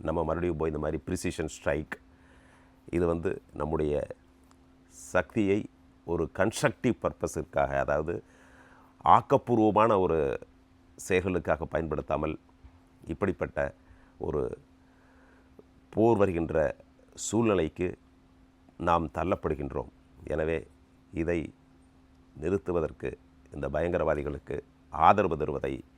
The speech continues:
பாகிஸ்தான் இத்தோடு நிறுத்தி கொள்ள வேண்டும். அவர்கள் மீண்டும் பதிலுக்கு பதிலாக ஏவுகணை தாக்குதலை நடத்தினால், ஒரு மிகப்பெரிய போர் வருவதற்கான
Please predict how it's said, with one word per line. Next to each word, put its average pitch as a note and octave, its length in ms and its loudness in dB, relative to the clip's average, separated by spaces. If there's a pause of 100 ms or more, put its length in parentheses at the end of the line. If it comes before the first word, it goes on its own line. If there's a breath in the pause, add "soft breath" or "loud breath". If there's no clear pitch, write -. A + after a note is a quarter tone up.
பாகிஸ்தான் D#2 640 0 (140)
இத்தோடு F2 440 2
நிறுத்தி D2+ 300 -4
கொள்ள C#2 200 -4
வேண்டும். C2+ 340 -6 (240)
அவர்கள் E2+ 500 0
மீண்டும் G2+ 580 0 (500)
பதிலுக்கு F2+ 420 0
பதிலாக D2+ 580 -2 (160)
ஏவுகணை E2+ 540 -2
தாக்குதலை D2 640 -4
நடத்தினால், D2+ 640 -6 (640)
ஒரு D2 220 -6
மிகப்பெரிய F#2 720 -2 (480)
போர் G2 260 4
வருவதற்கான D2+ 720 -2